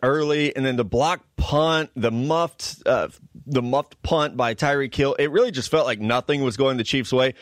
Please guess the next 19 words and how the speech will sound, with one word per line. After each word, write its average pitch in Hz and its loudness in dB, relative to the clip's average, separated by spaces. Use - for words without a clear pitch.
I 180 4
wanna 262 2
credit 156 0
Andy 156 -2
Reid 135 -2
because 151 0
in 151 0
years 180 0
past, 147 -2
we've 156 0
talked 170 2
about 143 -2
Andy 143 -2
being 120 -2
too 170 0
conservative 143 0
with 123 2
a 127 0
lead. 107 0